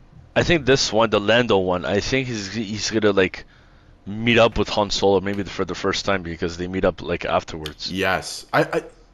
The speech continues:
Speaker 2: I don't know if they said when this one takes place, but
Speaker 1: Okay, maybe, maybe, I don't know. My guess
Speaker 2: knows? Yeah.
Speaker 1: probably is before maybe the Solo movie.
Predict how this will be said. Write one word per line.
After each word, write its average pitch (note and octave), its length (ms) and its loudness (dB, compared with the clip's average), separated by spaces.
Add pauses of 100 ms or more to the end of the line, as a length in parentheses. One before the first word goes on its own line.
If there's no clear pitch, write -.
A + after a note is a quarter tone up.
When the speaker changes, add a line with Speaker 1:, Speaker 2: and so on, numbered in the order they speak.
(100)
Speaker 2:
I A#2 80 -4
don't F3+ 140 -2
know G#3 100 0
if G3+ 100 -10
they A#2+ 120 -4
said B2 300 -2
when G#2 180 -2
this G2 140 -6
one F2+ 140 -8
takes - 220 -14
place, - 480 -14 (720)
but F#2 440 0
Speaker 1:
Okay, G#2+ 220 0
maybe, A#2+ 340 0 (220)
maybe, C#3+ 420 2
I F#2 180 2
don't A#2+ 100 4
know. G#2 220 2 (100)
My A2+ 240 2
guess B2 300 4
Speaker 2:
knows? F#2 220 -2
Yeah. - 60 -6
Speaker 1:
probably C3+ 580 4
is - 200 2
before A#2 720 2
maybe B2 760 2 (180)
the G2+ 120 2
Solo A#2+ 380 2
movie. D#3+ 360 -4